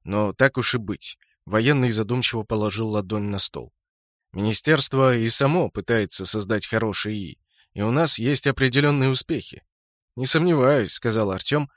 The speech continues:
а потом хмыкнул. "Но тут вдруг". "Не ёрничай, старина", Егор покачал головой. "Да, тут вдруг стало понятно, что И И надо обучаться.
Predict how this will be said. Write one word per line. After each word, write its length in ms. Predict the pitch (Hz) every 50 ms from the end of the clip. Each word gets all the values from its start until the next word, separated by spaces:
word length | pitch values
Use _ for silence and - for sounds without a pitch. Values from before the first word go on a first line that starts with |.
| _ _ -
а 80 | 92
потом 280 | 90 110 - 147 135 117
хмыкнул. 500 | - - 110 110 - - - - 71 _ _ _ _ _ _ _ _ _
"Но 180 | - 104 113 120
тут 240 | - - 226 185 160
вдруг". 680 | 139 127 131 165 208 175 _ - - - - - _ _ _ _ _ _ _ _ _ _ _ _ -
"Не 200 | 101 101 110 117
ёрничай, 540 | 127 143 139 127 120 113 104 - - 90 -
старина", 480 | - 101 92 92 85 80 65 - - _ _ _ _ _ _ -
Егор 300 | 98 101 107 127 113 -
покачал 440 | - 104 - 113 - - 113 107
головой. 440 | 101 107 104 104 101 90 80 64 - _ _ _ _ _ _ _
"Да, 280 | - 107 139 165 170 147
тут 180 | - 123 117 110
вдруг 280 | 104 117 139 139 -
стало 260 | - - 139 135 131
понятно, 500 | 120 - 131 131 139 131 - - 127 123
что 180 | - - - 131
И 100 | 131 135
И 40 | 135
надо 300 | 131 131 127 120 123 120
обучаться. 600 | 117 110 127 123 - - 175 139 - - - -